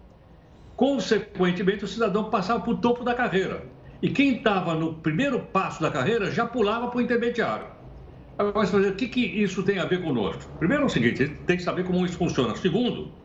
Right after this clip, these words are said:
é que o salário que a gente, que esse pessoal recebe sai do nosso bolso. Olha, o salário não é mau, não. Sem os penduricários,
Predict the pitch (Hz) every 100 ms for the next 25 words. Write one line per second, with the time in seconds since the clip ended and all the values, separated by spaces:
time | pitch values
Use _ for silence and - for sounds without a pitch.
0 | - - - - - 156 156 233 - 240
1 | 185 190 226 190 170 156 151 156 - -
2 | 135 - 127 143 120 120 202 180 - 208
3 | 196 202 196 202 165 139 - 170 190 -
4 | - - - - - - 185 233 220 233
5 | 240 240 240 185 208 160 135 113 - -
6 | - 269 277 247 220 196 135 - 165 123
7 | 127 143 - 143 131 135 160 -